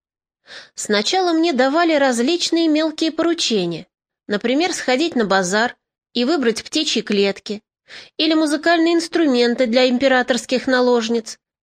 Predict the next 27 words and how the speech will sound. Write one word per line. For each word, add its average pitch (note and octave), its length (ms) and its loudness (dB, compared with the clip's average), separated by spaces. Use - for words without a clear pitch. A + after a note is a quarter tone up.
или D#4+ 180 2
купить D#4 420 -2
для A#3+ 160 2
них B3 220 -2
шёлковые D#4+ 540 -2
ткани. F#3 520 -4
Мне D4 260 0
дозволялось D4 720 0
в B3 60 0
любое D4+ 380 2
время C#4+ 380 2
находиться A#3+ 680 0
рядом C4 280 2
с B3+ 100 -6
императорскими B3+ 840 0
наложницами, G3 920 0
потому A#3 360 0
что A#3 200 -2
моё A#3 300 2
семя D4+ 380 0
не A#3 140 0
могло C#4 400 2
попасть D4+ 640 -2
в F#3+ 120 -2
лоно D#4 280 2
избранных C#4+ 720 0
императором. D4+ 720 0